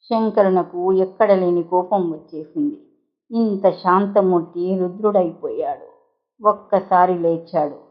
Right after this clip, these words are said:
పెద్ద వికట అట్టాసం చేశాడు.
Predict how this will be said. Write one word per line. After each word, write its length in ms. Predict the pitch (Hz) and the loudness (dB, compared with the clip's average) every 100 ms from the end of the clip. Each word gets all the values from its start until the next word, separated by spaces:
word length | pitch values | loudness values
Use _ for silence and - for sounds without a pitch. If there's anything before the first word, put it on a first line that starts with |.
| _ _ _ _ - | _ _ _ _ 0
పెద్ద 360 | 196 175 156 175 | 0 0 -2 2
వికట 800 | 170 170 - _ _ - 190 202 | 2 0 -10 _ _ -4 0 2
అట్టాసం 960 | 180 165 185 - - 196 180 - 165 165 | 2 0 -6 -6 2 2 2 -2 -6 -6
చేశాడు. 500 | 165 165 - 151 - | -10 -10 -4 -2 -4